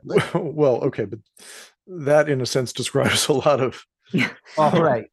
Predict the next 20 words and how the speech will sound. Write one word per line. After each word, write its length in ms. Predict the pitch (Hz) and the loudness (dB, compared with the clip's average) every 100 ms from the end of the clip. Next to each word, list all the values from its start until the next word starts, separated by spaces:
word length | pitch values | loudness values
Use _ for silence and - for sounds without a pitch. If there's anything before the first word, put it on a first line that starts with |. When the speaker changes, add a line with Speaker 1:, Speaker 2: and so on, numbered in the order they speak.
| - | -10
Speaker 2:
<laughs> 120 | 170 | -2
a 40 | 208 | -2
lot 60 | |
of 60 | 143 | 2
Speaker 3:
Scholarship 340 | 160 175 202 | 4 4 2
Speaker 2:
what 100 | 208 | 0
Speaker 3:
that 0 | |
Speaker 2:
we 40 | - | 0
do. 40 | |
Speaker 3:
nobody 280 | 165 175 170 | 2 2 2
reads 260 | 170 175 170 | 0 0 0
and 80 | 160 | 0
nobody 220 | 156 165 | 0 2
uses, 480 | 185 233 247 202 170 | 2 4 2 0 -2
Speaker 2:
<laughs> 20 | |
Speaker 3:
right? 420 | 160 - 190 185 | -6 -4 -4 -2
Speaker 1:
Fair 220 | - 202 165 | 0 2 2
enough. 340 | 156 113 - _ _ - 131 | 2 -2 -4 _ _ -20 -10
But 100 | 170 185 | -6 -4
you, 220 | 214 | -4